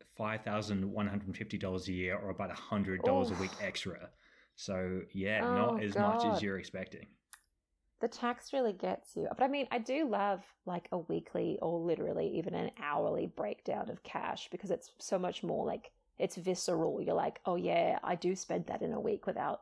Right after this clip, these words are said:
Speaker 2: without sort of noticing unless I'm careful."
Speaker 1: For sure. It's so much
Speaker 2: Oh.
Speaker 1: easier to appreciate when things are,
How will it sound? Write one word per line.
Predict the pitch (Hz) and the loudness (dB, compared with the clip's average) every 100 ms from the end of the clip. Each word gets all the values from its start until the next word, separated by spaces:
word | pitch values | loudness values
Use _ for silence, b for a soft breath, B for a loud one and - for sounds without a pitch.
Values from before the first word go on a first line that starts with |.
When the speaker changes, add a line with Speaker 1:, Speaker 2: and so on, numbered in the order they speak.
| - | -4
Speaker 2:
without | 175 - 170 - - | -2 0 0 -2 -6
sort | - 175 | -4 -2
of | 160 | -2
noticing | 170 180 180 - 220 | 0 0 0 -2 -2
unless | 196 190 | -2 -4
I'm | - - | -4 -6
careful." | - 214 - - - | -2 -2 -2 -4 0
Speaker 1:
For | 151 | 0
sure. | 123 147 104 | 4 4 2
It's | 104 127 | 0 2
so | |
much | 117 92 | 2 2
Speaker 2:
Oh. | 95 | -2
Speaker 1:
easier | 92 85 | -4 -4
to | 90 | -6
appreciate | 85 95 - 82 - | -4 -6 -8 -10 -8
when | 95 92 | -10 -8
things | - 101 104 | -6 -4 -4
are, | - | -8